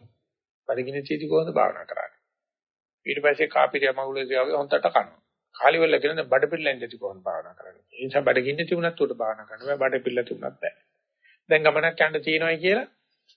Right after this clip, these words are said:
කඩලැතුවම උඩ ගහලා ලෑස්ති වෙනවා. ඔක්කොම කාලසටහන් පැත්තක දාලා ඒකට ලෑස්ති. ඊට පස්සේ ගමන ගිහිල්ලා ආවට පස්සේ කියනවා, "හරි මහන්සි, ගමනින් පහන්සි" කියලා ආපු දවසේ ඉඳලා ආයෙ විවේක ගන්න.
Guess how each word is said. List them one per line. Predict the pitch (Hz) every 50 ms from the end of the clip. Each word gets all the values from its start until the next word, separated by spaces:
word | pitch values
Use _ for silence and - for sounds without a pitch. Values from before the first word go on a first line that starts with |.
| _ _ -
කඩලැතුවම | 156 151 180 190 196 196 190 180 185 185 185 180 190 190
උඩ | 185 175 170 170
ගහලා | 160 151 175 180 170
ලෑස්ති | 170 165 160 156 - - -
වෙනවා. | - - _ _ _ _ _ _ _ _ _ _ _ _ _ _ _ -
ඔක්කොම | 151 - - - 185 180 180 190 196 202 208
කාලසටහන් | 190 165 165 170 165 156 156 175 170 160
පැත්තක | 156 151 - - 156 151 151
දාලා | 147 147 156 190 240 254 - _ _ _ _ _ _ -
ඒකට | 151 143 - -
ලෑස්ති. | 135 120 110 - - 151
ඊට | 151 160
පස්සේ | 156 165 160 160 190 180 170 - - - - - - - - 175
ගමන | 160 143 147 160 156
ගිහිල්ලා | 151 151 156 170 165 143 139
ආවට | 147 156 160
පස්සේ | 175 170 - 160 147
කියනවා, | 147 - 160 131 131 139
"හරි | - 143 147 151 160 160
මහන්සි, | 156 82 139 143 143 139 - 131 123 - - _ _ _ _ _ _ -
ගමනින් | - 139 151 165 175 180 170
පහන්සි" | 165 175 143 151 160 147 - 165 160 147
කියලා | 143 165 170 196 254 285 - _ _ _ _ _ _ _ _ _ _ -
ආපු | - 147 151 165 160
දවසේ | 165 160 160 151 - 165 151 151
ඉඳලා | 147 147 143 143 156 185 240 233 _ _ _ _ _ _ -
ආයෙ | 127 123 131 143 147
විවේක | 139 117 107 104 95 -
ගන්න. | - - - 104 -